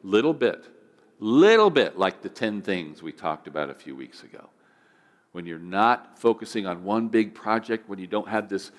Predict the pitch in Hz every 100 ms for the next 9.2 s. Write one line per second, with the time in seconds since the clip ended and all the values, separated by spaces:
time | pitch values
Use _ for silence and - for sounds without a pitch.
0 | - _ _ _ 98 113 131 123 120 117
1 | 117 113 117 117 120 110 110 110 113 110
2 | - 120 110 - 110 113 107 104 113 110
3 | 107 110 107 - 120 120 107 113 - -
4 | 131 135 123 123 101 87 104 110 113 107
5 | 107 107 98 82 82 101 113 117 110 104
6 | 98 101 98 90 82 80 95 107 107 92
7 | 80 76 82 98 117 107 90 85 80 78
8 | 78 82 82 - 98 87 80 - 76 73
9 | 60